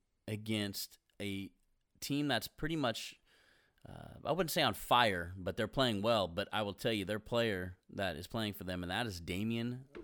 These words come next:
Lillard. Come on. This guy, in six games, in six games, um, it, check these stats out. In six games, they've,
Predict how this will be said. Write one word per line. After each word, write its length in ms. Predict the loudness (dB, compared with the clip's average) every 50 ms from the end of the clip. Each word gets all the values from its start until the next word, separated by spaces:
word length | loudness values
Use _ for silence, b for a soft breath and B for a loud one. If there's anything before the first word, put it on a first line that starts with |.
| -12 -8
Lillard. 600 | -6 -4 -2 -2 0 0 0 0 -2 -4 -8 -10 -12
Come 380 | -8 -4 -2 -2 -2 -2 -4 -6 _
on. 300 | -4 -2 -2 -2 -2 -4 B B B B B
This 180 | B 0 0 2
guy, 320 | 4 6 6 6 6 4 B B B B B B B B B B _
in 160 | 4 6 6
six 600 | 6 6 6 6 6 6 6 6 6 4 2 -2
games, 720 | 2 4 6 6 6 6 4 2 0 -2 -4 -6 -8 -10 -14 _ _ _ _ _ b b b b b b
in 140 | -2 0 0
six 400 | 0 0 2 2 2 2 2 2
games, 500 | 4 4 4 4 2 0 -4 -6 -8 -10 b b b b b b b b b b b -4
um, 380 | -2 0 2 2 0 -2 -4 -6 _ _ _ _ _ _ _ _ _
it, 140 | -8 -8 -8 _ -2
check 240 | 4 4 4 4 4
these 200 | 2 0 0 2
stats 280 | 6 6 6 6 6 2
out. 180 | -2 -2 -2 -6 _
In 80 | -4 -2
six 300 | 0 2 2 2 2 2 2
games, 460 | 4 4 4 4 4 2 -2 -4 -6 -8 _ _ _ _ _ _ _ _ _ _ _ _ _ _ _ _ _ _ _
they've, 280 | 0 2 4 4 4 2